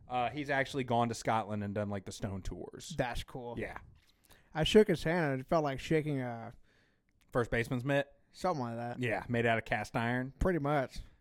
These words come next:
Speaker 1: But, uh, and he's got some really cool toys. I'm looking forward to having him out to set up his booth again.
Speaker 2: Yep.
Speaker 1: Uh, we bought one of his implements, or not implements, but so, so David, he's the owner of Sticks and Stones. Uh, one of our,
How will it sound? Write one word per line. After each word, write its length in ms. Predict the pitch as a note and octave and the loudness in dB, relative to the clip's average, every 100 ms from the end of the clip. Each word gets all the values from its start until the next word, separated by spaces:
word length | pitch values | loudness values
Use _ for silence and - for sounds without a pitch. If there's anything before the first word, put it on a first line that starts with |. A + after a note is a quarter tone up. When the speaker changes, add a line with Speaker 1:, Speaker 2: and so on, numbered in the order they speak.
| _ _ - | _ _ -6
Speaker 1:
But, 200 | A2+ A2 | -2 0
uh, 320 | G#2+ G#2 G#2 | 0 0 -2
and 220 | A2 A#2 A#2+ | -2 -2 0
he's 160 | D3 | 2
got 160 | D3+ C#3+ | 4 4
some 160 | B2 A#2 | 2 2
really 300 | C3 C3 C3 | 4 4 4
cool 200 | C#3+ C3 | 4 4
toys. 380 | - B2+ B2 | 6 6 6
I'm 80 | A#2 | 4
looking 160 | A2+ A2+ | 0 2
forward 160 | A#2+ | 2
to 60 | A2 | 2
having 180 | A#2 A2 | 0 0
him 100 | G#2 | -2
out 180 | G#2 G2+ | -2 -2
to 40 | |
set 100 | A2+ | -2
up 120 | G2+ | -2
his 100 | G2+ | -4
booth 240 | G2 G#2 G2+ | -2 -2 -2
again. 500 | G2 A#2 A2+ A2+ G#2+ - - | -4 0 2 0 -2 -8 -6
Speaker 2:
Yep. 120 | D3+ | -2
Speaker 1:
Uh, 320 | A2+ A2 G#2 G2+ | 2 4 4 4
we 120 | A#2 | 0
bought 400 | G2+ A#2+ B2 - | 6 10 10 8
one 220 | A2 A2 | 2 2
of 80 | A#2 | 2
his 500 | B2+ A#2 A#2 A2+ - - | 2 2 2 0 -6 -6
implements, 840 | A2+ A#2+ B2+ C#3 - - - - - - | -8 -2 -2 -2 -6 -12 -12 -14 -14 0
or 220 | A#2+ A2+ | 2 4
not 200 | C3+ A#2 | 2 0
implements, 380 | A2+ G#2+ G2+ - | -6 -6 -8 -4
but 260 | A#2 G#2+ - - - | -2 -2 -6 -20 -6
so, 300 | - C#3+ C3+ | 6 6 6
so 160 | - C3+ | 4 2
David, 380 | C3 F#3 G3 D#3+ | 4 4 2 0
he's 220 | E3 D3+ | -2 2
the 120 | D3 | 4
owner 160 | C#3+ C3 | 4 4
of 80 | |
Sticks 240 | - C#3 - | 0 -4 -4
and 80 | B2+ | -4
Stones. 480 | - F#2+ F#2+ G2 - _ - _ A#2 | -4 -4 -8 -10 -18 _ -20 _ 0
Uh, 220 | A2+ G#2 | 2 4
one 160 | G#2 A2+ | 4 4
of 60 | |
our, 240 | A#2 A2+ | 6 4